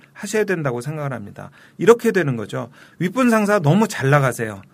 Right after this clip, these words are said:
그럼 그분께 한 번은 여쭤보는 겁니다. 정말 일도 많이 하시고 또 요번에 뭐 출장도 가시고 하는데 혹시, 어,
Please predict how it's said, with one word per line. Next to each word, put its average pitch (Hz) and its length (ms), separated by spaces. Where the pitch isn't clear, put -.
그럼 214 200
그분께 202 380
한 247 240
번은 247 260
여쭤보는 123 520
겁니다. 98 440
정말 180 360
일도 160 260
많이 131 260
하시고 143 720
또 165 180
요번에 147 300
뭐 143 240
출장도 208 560
가시고 139 360
하는데 147 680
혹시, 170 760
어, 120 580